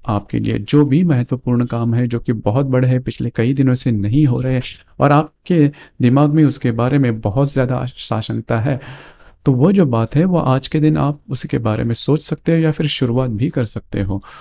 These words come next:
कुछ अच्छी बातें, कुछ अच्छे रिजल्ट्स आज के दिन आपको मिलने की संभावना काफ़ी ज़्यादा बनती है। आज आपका कॉन्फिडेंस जो लेवल है वो भी काफ़ी अच्छा दे-, देखा जाएगा।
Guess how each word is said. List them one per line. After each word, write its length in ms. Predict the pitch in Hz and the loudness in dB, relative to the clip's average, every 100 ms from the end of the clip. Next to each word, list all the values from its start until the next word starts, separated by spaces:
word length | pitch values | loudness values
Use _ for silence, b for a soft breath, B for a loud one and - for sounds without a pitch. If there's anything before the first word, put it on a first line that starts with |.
| B - | B -8
कुछ 140 | 165 | -8
अच्छी 320 | - 160 - 185 | -6 -6 -2 0
बातें, 320 | 160 151 160 | 0 0 -2
कुछ 180 | 165 - | -2 -4
अच्छे 300 | 139 - 185 | -6 -4 -2
रिजल्ट्स 440 | 147 110 143 143 - | 0 0 0 0 -2
आज 260 | 117 110 - | -6 -6 -8
के 80 | |
दिन 140 | 107 107 | -4 -2
आपको 260 | 104 - 104 | -4 -6 -4
मिलने 300 | 101 98 101 | 0 0 -2
की 120 | - | -6
संभावना 580 | - 101 98 101 107 185 B B B _ | -4 -4 -2 -2 -2 -4 B B B _
काफ़ी 280 | 113 - 117 | -4 -2 -2
ज़्यादा 300 | 101 98 101 | -2 -2 -2
बनती 380 | 98 101 98 98 | 0 -2 0 0
है। 180 | 120 214 B B - | 0 -2 B B -4
आज 120 | 117 | 0
आपका 220 | 123 127 | 0 -2
कॉन्फिडेंस 600 | 123 107 131 165 165 151 - | -2 -2 -2 0 0 0 -6
जो 280 | - 120 120 | -6 -2 0
लेवल 320 | 110 104 101 | 0 -2 -2
है 80 | 143 | -2
वो 180 | 139 101 | -2 -2
भी 140 | 110 | -2
काफ़ी 280 | 147 139 147 | -2 -2 0
अच्छा 220 | 131 - | -2 -2
दे-, 200 | 123 127 - | -4 -4 -4
देखा 320 | 113 113 123 | -6 -4 -4
जाएगा। 340 | 117 113 123 | -4 -4 -6